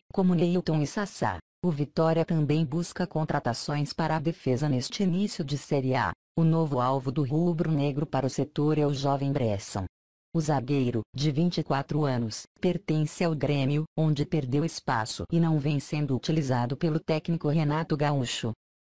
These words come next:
O jogador tem contrato com o tricolor gaúcho até o final do ano e pode chegar ao Leão em definitivo.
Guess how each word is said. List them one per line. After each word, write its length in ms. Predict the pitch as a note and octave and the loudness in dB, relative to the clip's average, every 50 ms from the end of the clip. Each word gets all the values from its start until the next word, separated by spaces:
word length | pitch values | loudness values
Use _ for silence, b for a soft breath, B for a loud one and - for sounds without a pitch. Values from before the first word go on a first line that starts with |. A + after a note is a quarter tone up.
| - - | -2 -2
O 60 | E3 | 0
jogador 580 | D3+ D3 E3+ E3+ D3+ E3+ D3+ B2+ D3+ E3+ F#3 F3+ | 0 2 0 0 2 0 0 0 0 0 0 0
tem 220 | - - C3+ A#2+ | -2 -2 -2 -2
contrato 640 | - - D#3 C#3+ C3 - - C#3+ C#3+ C#3+ - - D#3+ | 0 0 0 -2 0 -2 0 0 0 -2 -2 -4 -4
com 140 | - F#3+ F3+ | -2 0 -2
o 60 | E3+ | 0
tricolor 540 | - C#3 D3+ - - F3 E3+ C#3+ C3 C3 B2+ | 0 -2 -2 0 0 0 2 2 2 0 0
gaúcho 440 | A#2+ C3+ C3 C3+ C3+ C#3 - - D3+ | 0 0 0 2 0 -2 -2 -2 -2
até 320 | D3 C#3+ - - D#3+ D#3 | -2 -2 -2 0 0 0
o 60 | D3+ C#3+ | 0 0
final 420 | - - F3 D#3+ C#3+ C3 C3+ C3 | 0 0 0 0 2 0 0 0
do 140 | C3 D#3 D3+ | 0 0 0
ano 240 | C3+ B2+ A#2+ A2 G#2 - | 0 0 0 0 -2 -2
e 40 | F#3+ | -4
pode 380 | - - E3 D#3 D3+ C3+ D3+ D3 | -2 0 0 0 0 0 0 -2
chegar 340 | - - C#3 B2+ C#3+ C#3 | -2 -2 0 0 0 2
ao 120 | D#3 E3 E3 | 2 2 2
Leão 280 | D#3 D3+ C#3 C3 C3 | 2 2 2 2 4
em 140 | C3 C3 C3+ | 4 2 2
definitivo. 800 | C3+ C#3 C3+ - C#3 C3+ C3 - - - B2+ A2 G2+ G#2+ A2+ | 2 0 0 0 0 0 0 0 0 0 0 0 0 -2 -6